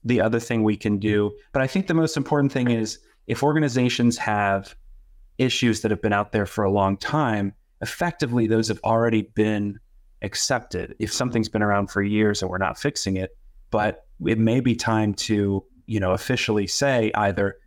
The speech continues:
we're gonna pony up money to fix this and resources, or we're just going to officially accept it. And I think that's a really difficult thing for organizations to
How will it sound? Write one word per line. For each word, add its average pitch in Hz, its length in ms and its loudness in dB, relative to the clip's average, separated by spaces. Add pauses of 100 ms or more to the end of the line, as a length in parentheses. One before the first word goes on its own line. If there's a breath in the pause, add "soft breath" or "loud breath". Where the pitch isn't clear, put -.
we're 117 160 0
gonna 123 220 0 (260)
pony 117 240 2
up 113 100 0
money 113 260 2
to 113 60 2
fix 120 340 -4
this 117 300 0
and 104 120 -6
resources, 107 760 0 (400)
or 143 340 2
we're 117 200 0
just 117 240 -2
going 117 160 0
to 110 60 4
officially 113 420 0
accept - 400 -4
it. - 40 -2
And - 100 -2
I 104 60 -2
think - 220 -6
that's 127 200 -2
a 113 60 2
really 113 320 2
difficult 104 640 -2 (500)
thing 151 240 2
for 120 160 -2
organizations 113 720 0
to 98 140 -6